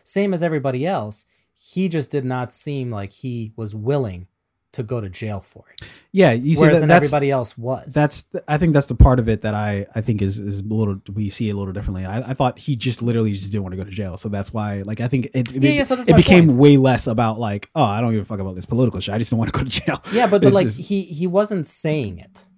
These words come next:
Speaker 1: you know? Whereas then I think Abby Hoffman's character was like, "Nah, I am gonna die for this if I have to. I'm gonna go to jail if I have to."
Speaker 2: No, I think he was, well, I think he was pretty obvious, like, that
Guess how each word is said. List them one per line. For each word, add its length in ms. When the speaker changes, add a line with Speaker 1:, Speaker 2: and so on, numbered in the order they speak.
Speaker 1:
you 140
know? 200
Whereas 320
then 100
I 60
think 220
Abby 220
Hoffman's 400
character 300
was 200
like, 160
"Nah, 420
I 160
am 160
gonna 320
die 220
for 120
this 220
if 100
I 120
have 300
to. 220
I'm 160
gonna 140
go 140
to 60
jail 340
if 120
I 80
have 320
to." 160
Speaker 2:
No, 100
I 40
think 160
he 100
was, 180
well, 280
I 80
think 160
he 60
was 80
pretty 200
obvious, 440
like, 220
that 220